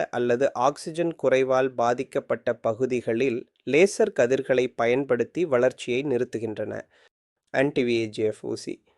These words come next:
புதிய இரத்த குழாய் வளர்ச்சியை நிறுத்தும் சிறப்பு மருந்து கண்ணுக்குள் மிகச்சிறிய ஊசி மூலம் செலுத்தப்படுகிறது.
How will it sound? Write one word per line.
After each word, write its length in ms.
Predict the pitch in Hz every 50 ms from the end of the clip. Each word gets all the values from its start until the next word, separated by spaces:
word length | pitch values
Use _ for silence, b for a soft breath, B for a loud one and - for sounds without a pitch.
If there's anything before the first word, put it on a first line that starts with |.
| _ _ _ _ _ _ _ _
புதிய 300 | _ 139 131 139 151 165
இரத்த 440 | 160 127 117 120 - - - 113 101 -
குழாய் 340 | _ - 131 123 120 120
வளர்ச்சியை 500 | 113 110 110 113 117 113 - - 127 113
நிறுத்தும் 400 | 110 110 107 117 - - 117 110
சிறப்பு 460 | 110 - - 143 151 208 208 - 165 131
மருந்து 500 | 117 110 107 110 113 110 135 - - - _
கண்ணுக்குள் 520 | - 131 135 165 196 185 190 - 147 151
மிகச்சிறிய 640 | 135 120 120 123 139 135 - - 190 185 214 226 185
ஊசி 420 | 131 123 139 175 196 - - 180
மூலம் 380 | 143 120 110 110 110 120 143 -
செலுத்தப்படுகிறது. 800 | - 113 110 - 117 110 - 107 107 107 107 113 107 104 98 -